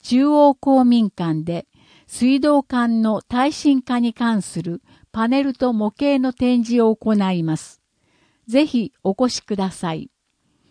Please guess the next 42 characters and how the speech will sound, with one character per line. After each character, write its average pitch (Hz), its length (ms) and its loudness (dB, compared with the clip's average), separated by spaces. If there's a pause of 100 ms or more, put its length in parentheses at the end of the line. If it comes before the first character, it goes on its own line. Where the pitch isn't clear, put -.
(120)
期 - 160 -16
間、 240 400 0 (180)
六 233 300 0
月 277 400 0
一 269 140 4
日 247 280 -2
土 202 180 4
曜 262 240 6
日 190 160 -4
か 170 160 -8
ら 160 200 -6 (200)
七 220 300 -2
日 233 240 -4
金 254 360 0
曜 214 240 2
日 165 260 -8 (120)
十 240 260 0
二 233 180 2
時。 156 260 -10 (680)
場 214 180 -4
所、 240 320 -4 (200)
中 277 280 -4
央 277 300 2
公 262 300 -4
民 240 260 0
館 220 360 -4
ロ 202 180 0
ビ 165 340 -8
ー。 - 40 -20 (560)
問 247 240 2
い 262 80 4
合 240 80 4
わ 226 160 2
せ、 - 340 -4 (440)
上 233 260 4
下 285 160 2
水 262 320 2
道 233 260 4
グ 208 140 0
ル 185 220 0
ー - 20 -10
プ - 300 -8